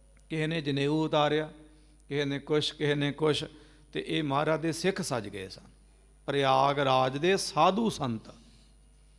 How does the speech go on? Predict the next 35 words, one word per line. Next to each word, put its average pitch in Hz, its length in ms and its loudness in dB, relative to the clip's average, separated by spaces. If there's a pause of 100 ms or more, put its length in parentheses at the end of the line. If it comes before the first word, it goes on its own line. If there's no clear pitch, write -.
(460)
ਜਦੋਂ 226 300 6
ਮਹਾਰਾਜ 233 460 8
ਪਟਨਾ 196 460 2
ਸਾਹਿਬ 170 360 4
ਆਏ 147 300 6
ਨੇ, 180 400 2 (380)
ਤੇ 170 120 -2
ਸਤਿਗੁਰਾਂ 165 600 0
ਦੇ 175 200 2
ਨਾਲ 156 800 4 (680)
ਹਜ਼ਾਰਾਂ 170 640 8
ਦੀ 240 360 4
ਗਿਣਤੀ 175 360 4
ਵਿੱਚ 156 180 -2
ਸਾਧੂ 135 420 -2
ਸਨ, - 280 -14 (240)
ਸੈਂਕੜੇ 175 440 2
ਨਹੀਂ 226 100 2
ਮੈਂ 180 140 0
ਕਹਿ 117 180 -6
ਰਿਹਾ, 95 160 -8 (1300)
ਹਜ਼ਾਰਾਂ 175 580 8
ਦੀ 247 200 6
ਗਿਣਤੀ 180 420 2
ਵਿੱਚ 180 220 2
ਉਹ 170 100 0
ਸਾਧੂ 165 420 2
ਮਹਾਤਮਾ 147 580 0
ਮਹਾਰਾਜ 147 460 0
ਜੀ 139 120 -2
ਦੇ 135 160 0
ਨਾਲ 131 320 0
ਇੱਥੇ 135 220 -6
ਪਟਨਾ 131 420 -6
ਸਾਹਿਬ 165 360 0